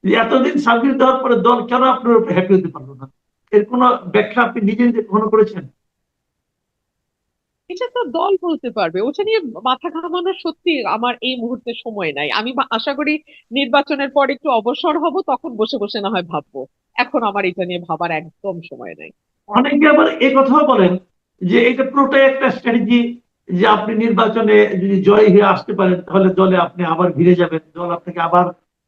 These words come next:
Speaker 1: বুকে টেনে নেবে। এই ধরনের কথা কিন্তু অনেকে বলে। এই ধরনের কোনো স্ট্র্যাটেজির কি আপনি পার্ট?
Speaker 2: আহ,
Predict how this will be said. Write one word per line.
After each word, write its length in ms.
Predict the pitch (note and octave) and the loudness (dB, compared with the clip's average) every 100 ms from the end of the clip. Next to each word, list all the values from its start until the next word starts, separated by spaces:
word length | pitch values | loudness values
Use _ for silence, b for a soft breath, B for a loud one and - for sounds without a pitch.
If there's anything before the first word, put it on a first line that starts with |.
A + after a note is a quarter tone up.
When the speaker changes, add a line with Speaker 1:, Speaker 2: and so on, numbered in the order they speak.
| - | -8
Speaker 1:
বুকে 240 | C#3 G3 F#3 | 0 2 2
টেনে 220 | F#3 E3+ | 2 0
নেবে। 400 | E3 D#3 D#3+ D#3+ _ _ _ _ _ | 0 0 0 -2 _ _ _ _ _
এই 120 | G#3+ | 2
ধরনের 320 | G3 A3+ B3+ C4 | 4 6 4 4
কথা 240 | A#3 G#3+ | 4 4
কিন্তু 220 | F#3+ F3+ | 4 4
অনেকে 240 | D#3+ D#3 D3+ | 2 0 0
বলে। 220 | C#3 C#3+ | 0 2
এই 80 | E3+ | 4
ধরনের 280 | G#3 A#3 | 4 4
কোনো 160 | A#3 A#3 | 4 2
স্ট্র্যাটেজির 540 | - G#3 G3 A3+ G3+ | 2 2 2 2 -2
কি 120 | - A3+ | 0 0
আপনি 280 | G3 G#3+ | 0 0
পার্ট? 380 | - A3+ G#3+ - - _ _ _ _ _ _ _ _ _ _ _ _ _ _ _ _ _ _ _ _ _ | 2 4 4 0 -8 _ _ _ _ _ _ _ _ _ _ _ _ _ _ _ _ _ _ _ _ _
Speaker 2:
আহ, 600 | C4 C#4 C#4 C#4 C#4 C4+ | 2 4 4 4 4 2